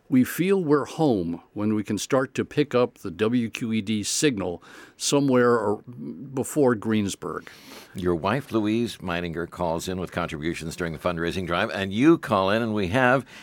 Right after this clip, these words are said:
Speaker 2: a photograph of your daughter, Emily, listening to the
Speaker 1: Listening.
Speaker 2: radio at a very young age.
Speaker 1: Absolutely. Well, she loves it.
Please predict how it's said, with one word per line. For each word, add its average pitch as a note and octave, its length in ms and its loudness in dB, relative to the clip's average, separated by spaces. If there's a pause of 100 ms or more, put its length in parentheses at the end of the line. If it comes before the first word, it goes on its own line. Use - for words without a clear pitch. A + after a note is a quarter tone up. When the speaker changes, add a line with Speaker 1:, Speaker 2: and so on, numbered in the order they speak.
(140)
Speaker 2:
a B2+ 120 4
photograph A2+ 800 4 (100)
of G#2 140 2
your G#2 140 4
daughter, A#2+ 440 4 (280)
Emily, B2 460 4
listening B2+ 400 4
to C3+ 80 6
the A2 80 4
Speaker 1:
Listening. G#2+ 80 6
Speaker 2:
radio A#2 300 8
at A2+ 60 2
a A2 40 4
very D#3 300 4
young B2+ 240 4
age. D#2+ 420 2
Speaker 1:
Absolutely. A#2+ 800 0 (380)
Well, A#2+ 180 2
she D#3 220 2
loves A2+ 320 2
it. A2 100 -2